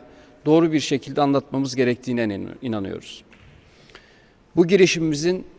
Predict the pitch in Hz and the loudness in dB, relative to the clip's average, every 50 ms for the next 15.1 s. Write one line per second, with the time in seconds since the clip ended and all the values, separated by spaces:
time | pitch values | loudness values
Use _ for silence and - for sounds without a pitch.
0 | - - - - - 160 151 151 151 - - 165 156 156 165 147 135 170 170 147 | -20 -14 -10 -6 0 2 2 2 2 2 0 0 2 2 0 0 0 0 2 4
1 | 143 147 147 143 143 143 147 147 151 131 - - 120 110 127 - - - - - | 4 6 6 6 4 4 4 2 2 0 0 -4 -8 -8 -10 -12 -20 -20 -20 -20
2 | - - - _ - _ - - - _ _ _ - 160 185 - - - 175 - | -20 -20 -20 _ -20 _ -20 -20 -20 _ _ _ 2 2 2 2 0 -4 -4 -4
3 | - 180 170 160 170 151 147 185 202 165 - 196 180 - - - 160 151 147 - | -2 -4 -2 -4 -4 -4 -2 -2 -2 -2 -2 -6 -6 -6 -2 0 0 0 0 -2
4 | 180 - 180 160 156 147 151 156 165 156 - - 160 151 151 156 151 139 - - | -2 -2 0 0 2 2 2 2 2 -2 -4 2 2 2 4 4 0 -2 0 0
5 | 156 147 139 117 104 92 85 - - - - - - - 147 156 160 - - 170 | 2 2 4 2 0 0 -6 -10 -14 -20 -20 -20 -2 2 2 2 2 0 0 0
6 | 165 143 147 147 147 151 143 135 127 117 - 147 147 143 - 139 135 135 - - | 0 2 4 4 4 4 4 2 0 2 0 -2 -2 0 0 2 2 2 2 0
7 | 139 127 127 127 135 135 147 139 131 110 - - 107 110 - - _ _ _ _ | -2 -2 0 0 0 2 2 0 -2 -6 -8 -10 -12 -12 -14 -18 _ _ _ _
8 | _ _ _ _ - - - - _ _ _ - 135 147 147 147 - 175 156 - | _ _ _ _ -20 -20 -20 -20 _ _ _ 2 4 4 4 4 4 2 2 2
9 | - 170 180 170 151 160 160 160 151 156 156 170 175 180 151 151 147 147 143 139 | 2 0 0 2 2 4 4 4 4 4 4 2 2 4 4 4 4 4 4 2
10 | 139 135 - 151 147 143 147 143 135 - 160 143 143 156 143 135 117 - - 147 | 2 2 2 0 2 2 2 0 0 -2 -4 -4 -2 -2 -4 -4 -6 -6 -6 -8
11 | 160 - - - - - - _ _ _ _ _ - 123 143 135 - - 156 151 | -8 -8 -14 -20 -20 -20 -20 _ _ _ _ _ 2 4 4 4 6 6 6 6
12 | 151 170 190 - - - - - - 131 - 160 170 180 175 - 156 156 143 139 | 6 6 2 0 -10 -18 -12 -8 -8 -6 -2 0 0 0 0 2 0 0 0 0
13 | 147 165 151 151 131 123 135 135 139 143 147 139 - - 165 151 143 143 143 143 | -4 -2 -2 -2 -2 2 2 2 4 2 2 0 0 0 0 2 2 2 2 2
14 | 135 - 165 143 131 120 131 131 131 127 120 107 104 101 95 90 - - - - | 0 2 0 0 2 2 0 -2 0 0 0 0 -2 -4 -6 -8 -10 -12 -14 -18
15 | - - | -20 -20